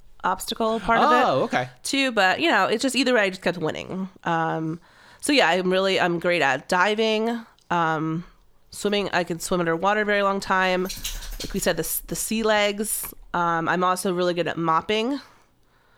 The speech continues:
Speaker 2: Hmm. Oh, like
Speaker 1: Um,
Speaker 2: swabbing a poop deck?
Speaker 1: Mm-hmm. Uh, I have a, um, a love for parrots. Often when I'm, you know, at a zoo or a pet shop or just, like, walking through, like,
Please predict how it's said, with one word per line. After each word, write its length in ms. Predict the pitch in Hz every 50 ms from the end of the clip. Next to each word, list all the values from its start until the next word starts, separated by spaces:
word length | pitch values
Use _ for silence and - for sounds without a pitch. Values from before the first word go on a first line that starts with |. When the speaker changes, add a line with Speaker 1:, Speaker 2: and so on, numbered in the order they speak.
| _ _ _
Speaker 2:
Hmm. 200 | - 165 202 165 101 - - _ _ _ - -
Oh, 100 | - 135
like 180 | 123 117 - 151
Speaker 1:
Um, 40 | 151
Speaker 2:
swabbing 500 | - - - - 151 143 143 139 135 123
a 40 | 110
poop 260 | - - 147 135 135
deck? 340 | - 151 147 147 - - - _
Speaker 1:
Mm-hmm. 420 | - 214 208 220 202 185 185 202 240
Uh, 720 | - - - _ _ - _ - - 180 185 180 175 175 -
I 80 | - 190
have 220 | 196 208 202 185
a, 380 | 185 180 170 170 139 143 - - - - -
um, 480 | 175 170 165 160 160 160 156 160 156 -
a 60 | 175
love 300 | 175 175 180 180 180 175
for 100 | - 165
parrots. 720 | - - - - 170 180 202 311 - - - - - - - _ _ _ _ _ _ _ _ _ _ _ _ _ _
Often 460 | - 180 180 180 - - 214 196 196
when 120 | 196 185 180
I'm, 380 | 175 175 170 170 165 165 -
you 80 | - 185
know, 100 | 175 170
at 140 | 127 143 165
a 80 | 170 170
zoo 560 | 165 165 170 202 202 196 190 190 190 185 180
or 200 | 175 160 170 165 -
a 80 | - 170
pet 440 | 170 - - - - - 185 - -
shop 460 | - - 185 170 170 170 170 165 -
or 80 | 202 196
just, 160 | 240 285 -
like, 140 | 370 320 233
walking 480 | 196 190 190 185 185 - 202 190 190
through, 320 | 180 185 175 175 175 170 170
like, 280 | 165 156 156 156 -